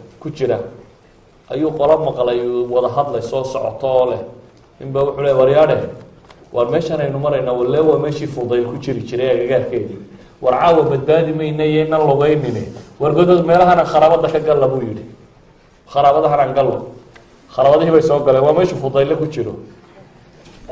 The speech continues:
"War Ilaahay baan isweydiiyey," buu yidhi. "War ma muslimka Ilaahay ee waqtigaa guuraynayaana?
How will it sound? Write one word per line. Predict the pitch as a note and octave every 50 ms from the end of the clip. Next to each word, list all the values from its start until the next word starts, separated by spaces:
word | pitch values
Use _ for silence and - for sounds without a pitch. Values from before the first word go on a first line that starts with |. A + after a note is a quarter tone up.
| - - -
"War | A2 A#2+
Ilaahay | C3 D3 D#3+ D#3 D3 C3 C3+
baan | C#3 C#3 C3
isweydiiyey," | C3 C3 - A#2+ A#2+ A#2+ A2+ A2+ A#2 A#2 A#2 A#2
buu | A2+ A#2+ A#2 A2
yidhi. | G#2+ A2+ - - - - - - - - _ _ _ _ _ _ _ _ - -
"War | A#2 A#2+
ma | C#3 C#3+
muslimka | D3+ F3 G3 - D#3 D3 C3+ C#3 D3 C#3+
Ilaahay | D3+ D#3+ E3+ D#3 D#3 E3
ee | E3 E3
waqtigaa | - - - D3+ D3 E3 E3 D3+
guuraynayaana? | - C#3 C#3 C#3 C#3+ D3 D#3 D3 C3+ A#2+ A#2 A2+ A2+ G#2+ G2+ G2+